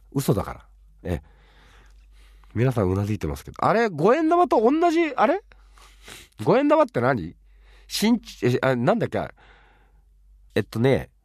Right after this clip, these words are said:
五円玉は、黄色い銅と書いて黄銅だそうです。黄銅。で、これは、銅と亜鉛を主成分に混ざってる合金？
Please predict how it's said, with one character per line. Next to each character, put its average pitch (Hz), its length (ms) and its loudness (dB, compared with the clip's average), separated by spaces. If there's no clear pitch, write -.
五 107 220 0
円 185 180 -2
玉 175 260 -2
は、 170 360 -2
黄 170 220 -4
色 175 180 0
い 165 80 0
銅 160 200 4
と 107 140 -8
書 87 80 0
い 82 60 -4
て - 100 -8
黄 117 320 0
銅 120 220 2
だ 101 80 -6
そ 95 160 -6
う - 20 -6
で 67 60 -8
す。 - 260 -20
黄 95 240 0
銅。 82 300 -2
で、 139 120 -2
こ 151 100 0
れ 151 60 2
は、 160 340 -2
銅 156 380 0
と 120 420 -2
亜 131 300 2
鉛 120 1040 -2
を 220 160 -2
主 - 200 -2
成 131 200 2
分 98 120 -2
に 90 80 0
混 90 140 -2
ざ 101 80 0
っ 92 40 -4
て - 140 -10
る 78 160 -4
合 95 200 2
金？ 127 260 -6